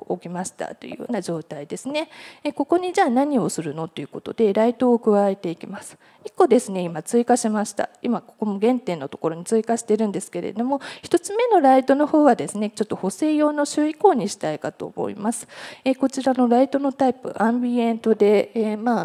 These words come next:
あ、あの、補正用のライトの方で選択しておきましょう。もう一個ですね、えー、ちょうどこの二つのZのレイヤーの間のところにちょっとレイヤーとして持ってきましょうか。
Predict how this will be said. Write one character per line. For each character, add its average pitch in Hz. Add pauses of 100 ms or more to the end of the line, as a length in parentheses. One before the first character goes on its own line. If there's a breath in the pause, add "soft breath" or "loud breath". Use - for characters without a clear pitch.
あ、 196
あ 190
の、 180
補 -
正 240
用 254
の 247
ラ 233
イ 233
ト 240
の 233
方 220
で -
選 175
択 -
し -
て -
お -
き 165
ま 175
し -
ょ -
う。 - (460 loud breath)
も 403
う -
一 427
個 -
で 208
す -
ね、 262 (240 soft breath)
え 254
ー、 247
ち 254
ょ 285
う 277
ど 269
こ 240
の 226
二 -
つ 302
の 202
Z 262
の 113
レ 190
イ 190
ヤ 190
ー -
の 180
間 330
の 392
と 392
こ 381
ろ 302
に 185
ち -
ょ -
っ 151
と 175
レ 160
イ -
ヤ 156
ー 151
と -
し -
て 151
持 165
っ 185
て -
き 170
ま 156
し -
ょ -
う -
か。 -